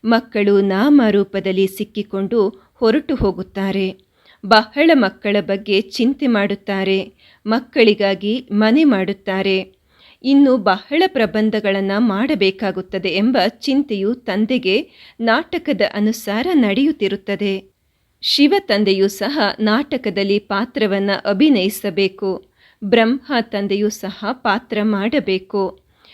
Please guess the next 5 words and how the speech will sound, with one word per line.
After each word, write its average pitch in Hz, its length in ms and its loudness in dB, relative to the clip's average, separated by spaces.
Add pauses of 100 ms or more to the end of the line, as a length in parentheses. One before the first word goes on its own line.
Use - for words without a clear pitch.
(160)
ನೀವು 330 380 2
ಸಹ 247 440 -6
ಮಾಡಬೇಕು. 190 920 -4 (280)
ನಾಟಕದ 240 640 -2
ವಿನಃ 196 440 -4